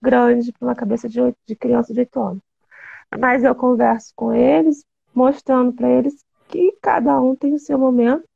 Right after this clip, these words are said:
e que essa pandemia não tá sendo boa pra ninguém. Que eles não podem achar que a pandemia foi uma coisa legal, que ficar em casa estudando é legal. Eles têm que ter essa noção de que não tá sendo legal pra ninguém.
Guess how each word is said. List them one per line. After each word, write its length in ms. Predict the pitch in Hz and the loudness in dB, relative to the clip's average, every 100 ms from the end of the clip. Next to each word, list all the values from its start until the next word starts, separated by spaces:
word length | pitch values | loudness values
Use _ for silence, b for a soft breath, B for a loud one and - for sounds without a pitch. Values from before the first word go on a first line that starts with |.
| _ _ _ - | _ _ _ -4
e 120 | 262 | -4
que 100 | 247 | 0
essa 300 | 285 294 320 | 0 0 -4
pandemia 680 | 311 285 269 247 254 311 320 | -2 -2 0 0 0 2 0
não 200 | 269 302 | -2 -2
tá 140 | 302 | -4
sendo 400 | 294 285 262 254 | -4 -2 0 0
boa 320 | 208 247 262 294 | 0 0 0 -2
pra 180 | 294 269 | -4 -4
ninguém. 600 | 294 370 320 254 226 220 _ _ _ _ _ _ _ | -2 -2 -2 -2 -4 -8 _ _ _ _ _ _ _
Que 100 | 233 | -2
eles 160 | 233 | 0
não 220 | 247 294 403 | 2 0 0
podem 420 | 294 240 226 226 - _ _ - | 2 4 2 -2 -8 _ _ -8
achar 600 | - 202 - 226 220 233 | -8 -8 -6 0 0 -2
que 100 | 240 | -8
a 40 | |
pandemia 520 | 240 240 233 226 226 220 _ _ | -4 0 2 2 -2 -4 _ _
foi 100 | 220 | -4
uma 120 | 214 | -4
coisa 200 | 220 220 | -2 -2
legal, 380 | 208 202 202 214 | -2 -2 0 0
que 80 | - | -4
ficar 220 | - 233 220 | -8 -4 -2
em 40 | |
casa 260 | 220 214 208 | -2 -2 -4
estudando 340 | 226 208 208 | -8 -6 -4
é 40 | 202 | -4
legal. 340 | 185 190 185 _ _ _ _ - | -6 -8 -10 _ _ _ _ -12
Eles 140 | 196 | -10
têm 160 | - 240 | -4 -4
que 60 | 240 | 0
ter 80 | 262 | -2
essa 200 | 240 233 | -2 -4
noção 440 | 240 233 220 202 | -4 -6 -6 -6
de 100 | 196 | -8
que 120 | - 208 | -8 -4
não 180 | 208 233 | -4 -4
tá 120 | 262 | -8
sendo 280 | 247 247 220 | -4 -4 -2
legal 280 | 226 214 220 | -2 -2 -4
pra 140 | 220 | -4
ninguém. 360 | 220 226 190 | -4 -4 -6